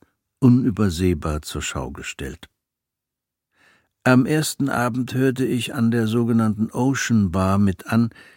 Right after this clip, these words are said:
wie ein aalglatter Silberschopf sich laut beklagte, es seien zu viele alte Leute an Bord.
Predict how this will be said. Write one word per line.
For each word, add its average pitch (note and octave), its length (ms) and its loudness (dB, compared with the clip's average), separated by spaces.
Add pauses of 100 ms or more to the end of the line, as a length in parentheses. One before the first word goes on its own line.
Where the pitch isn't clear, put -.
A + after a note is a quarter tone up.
(120)
wie A#2+ 140 2
ein A#2+ 220 0
aalglatter C3 760 0
Silberschopf A2 760 0
sich - 260 -6
laut A2+ 400 0
beklagte, G#2+ 760 -2 (420)
es - 180 -4
seien D3+ 340 4
zu - 160 -6
viele D#3 460 -2
alte B2+ 320 0
Leute B2+ 460 0
an E2 220 -4
Bord. D#2+ 380 -8